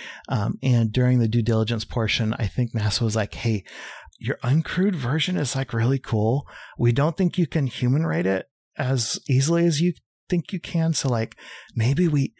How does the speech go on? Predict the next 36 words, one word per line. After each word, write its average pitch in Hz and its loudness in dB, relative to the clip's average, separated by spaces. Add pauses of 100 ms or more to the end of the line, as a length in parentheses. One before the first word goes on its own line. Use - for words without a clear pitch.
(160)
maybe 123 2
we 156 4
just 139 0
talk 135 0
about 127 0
the - -6
uncrewed 117 2
version." 101 -4
And 113 0
the - -2
company 135 2
was 113 2
like, 113 -2 (380)
"Oh, 139 4
yeah, 135 2
okay, 156 2
great. 151 0 (240)
W-, 165 6
so 156 4
we 185 8
have 247 4
this 233 2
uncrewed 175 6
version 131 4
that 139 2
we're 135 6
really 139 6
happy 143 4
about, 131 4
and 151 6
it's 190 4
not 240 4
just 214 4
a 233 4
demo." 226 4
Like, - 0